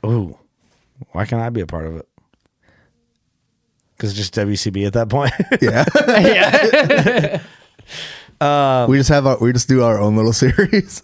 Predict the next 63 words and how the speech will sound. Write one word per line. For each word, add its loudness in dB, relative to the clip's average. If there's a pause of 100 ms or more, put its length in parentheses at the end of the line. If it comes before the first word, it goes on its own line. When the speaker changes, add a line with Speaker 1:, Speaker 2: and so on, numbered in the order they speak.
(140)
Speaker 2:
We 0
don't 0
spin -2
off. -4
Speaker 1:
We, 0 (300)
our 2
own, -2
the 0
Speaker 2:
Yeah, 2
Speaker 1:
Doug 0
Speaker 2:
you 2
go 2
Speaker 1:
series. 2
Speaker 2:
somewhere, 0
he 2
goes 0
somewhere, -2
I 0
go 0
somewhere. -2
Speaker 1:
But -2
yeah, -2
like, -2
I'm -2
not -2
against -2
that. 0
Why 0
not -4
try -2
it? -8 (760)
But, -2
but 0
here's 0
the 0
thing, 0
though. 2
Speaker 2:
We're 0
just -4
good 0
at 2
Speaker 1:
I 2
Speaker 2:
that. 2
Speaker 1:
don't 0
wanna 0
be 0
one 0
of -2
the 2
other 0
networks -2
that 0
has 0
twenty -2
podcasts 0
and -4
they 0
all 0
suck -4
ass. -2
Speaker 2:
Yeah. 0
Speaker 3:
Right, -2
right. -4